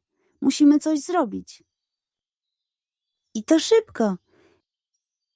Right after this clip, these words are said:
Ruszyli naprzód, w sam środek nadciągającej burzy.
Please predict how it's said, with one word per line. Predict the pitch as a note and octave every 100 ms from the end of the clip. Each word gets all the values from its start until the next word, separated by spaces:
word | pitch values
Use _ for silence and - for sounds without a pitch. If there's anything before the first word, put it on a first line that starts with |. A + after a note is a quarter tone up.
| _ _ _
Ruszyli | F#3+ G#3 - A3+ G#3+ A3
naprzód, | A#3 A#3+ - - F3+ -
w | -
sam | - C#4+ C#4
środek | B3 - A3+ G#3+ G#3 -
nadciągającej | G#3+ G#3 - A3 G#3 G#3 G#3 G3+ G3+ - G#3+
burzy. | G3+ B3 A3+ F3 F3